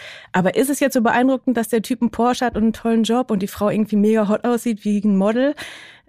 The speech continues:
Also eigentlich ja nicht. Also w-, was sind wirklich die Faktoren, die wirklich sagen, das ist jetzt eine geeignete Person? Also unterbewusst spielt natürlich auch, ob man jemanden riechen kann, eine Rolle, ne? Es gibt Studien dazu, ne, wo Frauen an T-Shirts gerochen haben. Also,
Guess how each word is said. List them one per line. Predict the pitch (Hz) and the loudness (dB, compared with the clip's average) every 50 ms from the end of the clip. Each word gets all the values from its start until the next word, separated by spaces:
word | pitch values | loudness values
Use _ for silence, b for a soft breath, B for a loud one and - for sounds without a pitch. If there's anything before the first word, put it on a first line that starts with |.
| _ _ - | _ _ 0
Also | 208 202 226 | 0 2 2
eigentlich | 208 226 226 220 214 202 | 2 2 2 2 2 2
ja | 220 202 | 2 4
nicht. | 208 226 226 190 - - - | 4 4 2 2 -2 -2 -2
Also | 196 180 175 180 180 170 | -2 0 0 -2 -4 -4
w-, | - - | -8 -8
was | - - 196 - | -4 -4 -2 0
sind | 208 208 | 0 0
wirklich | 175 226 208 214 | 0 -2 -2 -4
die | - 196 | -6 -8
Faktoren, | 180 - - 185 - - - - 185 190 190 180 165 165 160 B B B B B B B B B B B _ _ - | -8 -8 -8 -10 -10 -6 -2 0 2 2 4 2 2 0 -2 B B B B B B B B B B B _ _ -2
die | 185 170 160 | -2 0 0
wirklich | 185 180 - 196 151 | 0 -2 -2 -4 -4
sagen, | - 180 170 165 170 175 170 | -2 0 0 2 2 0 0
das | 175 | -2
ist | 175 - | -6 -6
jetzt | - 180 175 | -6 -6 -6
eine | 175 156 | -4 -4
geeignete | 165 - - 170 175 170 - 156 | -4 -2 -2 -2 -2 -2 -4 -8
Person? | - - 165 156 151 160 180 165 139 139 | -8 -4 -4 -2 -2 -2 -2 -2 -2 -2
Also | - 165 160 175 | -4 -4 -2 0
unterbewusst | - 220 254 269 240 208 208 196 190 202 196 196 - - | 0 0 2 2 0 0 0 -2 -2 -2 -2 -2 -4 -8
spielt | - - 175 180 | -6 -4 -2 -2
natürlich | 170 - - 165 156 151 - - | -2 -2 -4 -4 -4 -6 -6 -8
auch, | - 143 160 160 - | -8 -8 -8 -8 -10
ob | - - | -10 -8
man | - 165 165 | -6 -6 -6
jemanden | 165 160 160 160 160 170 | -4 -2 -2 -2 0 0
riechen | 170 196 220 254 247 208 | 0 2 0 2 0 -2
kann, | 180 - 196 185 | -2 -2 0 0
eine | 180 175 | 0 0
Rolle, | 170 170 165 170 165 165 165 | 0 -2 -2 -2 -2 0 0
ne? | 160 185 240 277 240 | 0 0 0 0 0
Es | 214 - | -2 -4
gibt | - 180 - B B B B B B B | -6 -8 -10 B B B B B B B
Studien | - - - 240 233 208 214 202 | -6 0 2 2 4 4 4 2
dazu, | 190 185 185 - 202 | 2 0 0 0 0
ne, | 185 208 262 262 | 2 2 2 2
wo | 214 | 0
Frauen | 190 - - 180 165 175 | -2 -2 0 0 2 2
an | 220 233 | 0 0
T-Shirts | - 254 240 - 226 196 185 - | 0 0 0 0 0 -2 -2 -4
gerochen | - 180 185 180 - 190 180 170 | -4 -2 -2 -2 -2 -2 -2 0
haben. | 175 170 170 175 - | 0 0 -2 -2 -2
Also, | - 165 151 160 | -2 -2 -2 -2